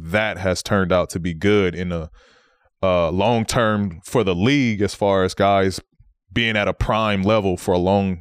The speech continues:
you know, period of their careers. And so also on the C B A is now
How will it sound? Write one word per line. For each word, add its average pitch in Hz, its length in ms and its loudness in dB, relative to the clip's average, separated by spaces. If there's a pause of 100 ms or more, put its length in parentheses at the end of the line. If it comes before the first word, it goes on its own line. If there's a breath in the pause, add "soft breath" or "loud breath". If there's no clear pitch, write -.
(140)
you 107 120 -4
know, 85 140 0
period 95 320 0
of 82 100 -4
their 87 140 0
careers. 87 580 -2 (220 soft breath)
And 117 100 -2
so 123 180 0
also 139 520 0 (220)
on 120 140 2
the 110 80 2
C 117 200 0
B 104 160 2
A 104 180 4
is 95 220 0
now 104 580 -2